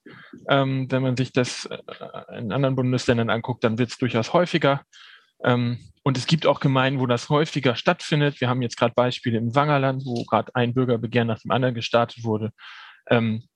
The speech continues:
also das, das gibt auch immer noch Gemeinden, wo es das erste Bürgerbegehren ist, das verteilt sich ganz unter. Aber statistisch ist eigentlich ganz schön, kann man sich vorstellen, alle fünfundfünfzig Jahre. Also wenn Sie jetzt mal eins erleben,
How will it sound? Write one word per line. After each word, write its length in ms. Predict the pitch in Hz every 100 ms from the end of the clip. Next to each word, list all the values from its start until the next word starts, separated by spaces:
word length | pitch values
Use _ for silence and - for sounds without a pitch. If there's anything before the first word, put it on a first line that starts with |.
| -
also 180 | 117 120
das, 260 | 113 -
das 360 | - 113 - - _ -
gibt 240 | 165 -
auch 220 | 127 147
immer 160 | 185 170
noch 160 | 147 -
Gemeinden, 560 | 139 139 139 135 131
wo 120 | 143
es 100 | 139
das 140 | - -
erste 300 | 175 - 147
Bürgerbegehren 580 | 147 135 127 123 120 120
ist, 220 | 123 123
das 80 | -
verteilt 400 | 110 110 104 -
sich 200 | 107 -
ganz 180 | 104
unter. 160 | - -
Aber 200 | 139 131 139
statistisch 600 | - 160 - 190 - 151
ist 120 | 147
eigentlich 180 | 151 151
ganz 160 | 135 -
schön, 200 | 156 160
kann 100 | 139
man 100 | 120
sich 140 | 120
vorstellen, 440 | - 143 - 135 127
alle 160 | 131
fünfundfünfzig 560 | - 127 131 117 - 117
Jahre. 300 | 139 147 151 - - -
Also 220 | 131 127
wenn 140 | 127 123
Sie 100 | 131
jetzt 180 | 127
mal 100 | 135
eins 180 | 107 131
erleben, 420 | 123 147 170 165